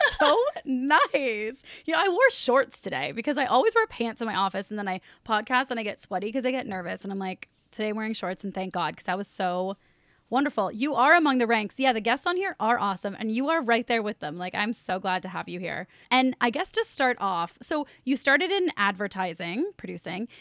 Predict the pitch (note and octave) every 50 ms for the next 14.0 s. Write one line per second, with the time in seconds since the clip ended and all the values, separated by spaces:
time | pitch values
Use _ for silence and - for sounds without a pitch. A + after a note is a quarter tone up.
0 | - - _ - A#3 A#3+ A#3+ A#3 A3 G#3+ G#3+ A3 G#3+ - A#3 A#3 A3+ A3 A3 A3+
1 | B3+ C4+ C#4 C#4+ C#4 - - - - B3 A#3+ A#3+ G#3 A#3 A3+ A3+ A3+ G#3 A3+ G#3+
2 | G#3+ G#3+ G#3+ G#3+ - G#3 - - - - - - - A#3 F#3 - - F#3+ F3+ F3+
3 | F3 F3 F3 F3 E3+ - - G#3 A3+ A3+ A3+ - B3+ B3+ - C#4+ E4 A4 A4+ -
4 | - A#3 A#3 - B3+ B3 A#3 A#3 A3 G#3+ G#3+ G3+ - G#3+ F#3+ G#3 - G#3+ F#3+ G3
5 | F#3 - F#3 F3 F#3 F#3+ - _ _ _ _ _ _ - C4 C#4+ E4+ F#4 C#4 C4+
6 | C4+ C4+ - D4+ D4+ C#4 A#3+ A#3 A3+ A3+ A#3 A#3 A3 A3 G#3+ G#3+ - G#3+ F#3+ -
7 | - F#3 F3+ A3+ A3 A3+ B3 B3 - - - - B3+ B3+ - - - - C#4 D#4+
8 | E4+ E4 F#4 D4 - - D#4 - - A3+ A3+ B3+ B3+ C4 C4 A#3 G#3 A#3+ G#3+ G#3+
9 | - G#3+ G#3 - G#3 F#3+ F#3+ - F#3 F3+ F3 E3+ E3+ E3 - - - - - -
10 | - _ _ - - - D4 C#4+ C4 - _ _ _ _ _ _ - A3+ A3 D4
11 | F4 G#4 G#4+ D#4+ G4 F#4+ B3 B3 B3 B3 B3 A#3+ A#3+ B3 A#3+ A#3 G3 G3+ G3+ G3+
12 | F#3 - G3 E3+ D#3 D#3+ - - - D2+ - - _ - A3+ C4+ D#4+ C#4 F#4 -
13 | - D4 B3+ C4+ B3+ A#3 - A#3 G#3+ G3+ - - - F#3+ - - - - F3+ -